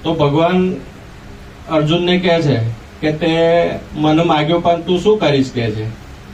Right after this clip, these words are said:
"હું તો કઈ યુદ્ધ કરવાનું નથી કે કઈ કોઈ શસ્ત્ર પણ ઉપાડવાનું નથી." એટલે ભગવાનને અર્જુનની થોડીક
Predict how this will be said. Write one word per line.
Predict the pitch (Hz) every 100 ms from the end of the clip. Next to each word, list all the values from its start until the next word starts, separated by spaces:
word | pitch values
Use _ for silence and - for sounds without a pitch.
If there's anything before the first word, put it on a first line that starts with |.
| - - - - - - - - -
"હું | 151
તો | 165 175
કઈ | 170 170
યુદ્ધ | 170 156 160
કરવાનું | 165 165 175 170 156
નથી | 139 135 131
કે | 160
કઈ | 156 170 170
કોઈ | - 170
શસ્ત્ર | 160 160 156 - 156 156
પણ | 160 160 190 - - - 165
ઉપાડવાનું | 156 170 160 151 139 131
નથી." | 120 113 110 113 - - - - - -
એટલે | 143 175
ભગવાનને | 147 139 165 180 185 185 - - - - -
અર્જુનની | 151 156 175 185
થોડીક | 185 170 180